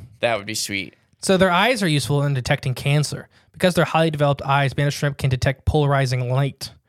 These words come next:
Speaker 2: Scientists are attempting to replace their complex vision, or replicate, I'm sorry, re-, replicate their complex vision to make cameras detect cancer cells. The result of this is because some polarizing light reflects directly between healthy and cancerous tissues.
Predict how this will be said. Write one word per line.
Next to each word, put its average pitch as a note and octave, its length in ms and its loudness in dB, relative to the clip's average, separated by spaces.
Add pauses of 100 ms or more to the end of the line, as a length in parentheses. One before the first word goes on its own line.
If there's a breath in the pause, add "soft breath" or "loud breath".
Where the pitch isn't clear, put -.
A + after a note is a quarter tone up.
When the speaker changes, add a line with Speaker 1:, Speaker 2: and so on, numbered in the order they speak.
(320 soft breath)
Speaker 2:
Scientists F3 400 2
are D3 80 4
attempting D#3 380 0
to C3+ 60 0
replace D3+ 540 0
their C#3 140 0
complex C3+ 480 -2
vision, C#3 500 -4 (220 soft breath)
or D3 80 2
replicate, C#3 340 2
I'm A#2 100 -2
sorry, B2+ 220 -2
re-, C3 320 0
replicate D3+ 460 0
their - 80 -4
complex C3 400 0
vision C3+ 320 0 (300 loud breath)
to D3+ 100 -2
make D3 180 2
cameras F3+ 420 0
detect C#3 300 -2
cancer B3 320 -6
cells. - 400 -8 (600 soft breath)
The D#3+ 80 0
result F3+ 260 4
of G#3 100 -2
this E3 240 0
is D#3 120 -4
because D3 320 0
some C#3+ 240 0
polarizing D#3 480 2
light C3 180 0
reflects C3+ 400 -2
directly D3 460 0
between C3+ 440 -2 (280 soft breath)
healthy D3+ 420 0
and C#3 160 -4
cancerous C3+ 540 -4
tissues. - 500 -8